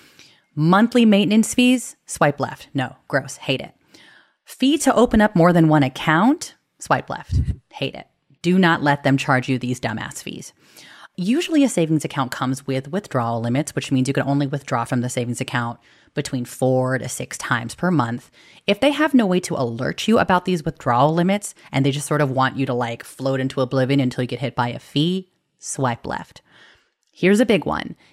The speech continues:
If the bank is not F D I C insured, swipe left. F D I C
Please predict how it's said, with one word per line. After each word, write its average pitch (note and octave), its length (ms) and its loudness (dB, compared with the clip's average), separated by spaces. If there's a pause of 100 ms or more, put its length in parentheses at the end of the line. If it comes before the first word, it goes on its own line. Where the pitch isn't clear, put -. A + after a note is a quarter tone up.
(160)
If G3+ 180 2
the A#3+ 100 4
bank A#3 380 4
is A3+ 160 4
not G#3 260 2
F F#3 220 0
D F3+ 200 0
I D#3 160 2
C D#3+ 360 -2
insured, D3+ 800 -2 (140)
swipe B2+ 480 -4 (160)
left. B2 380 -8 (140)
F A3+ 200 0
D B3+ 160 0
I G#3+ 100 0
C B2+ 460 -4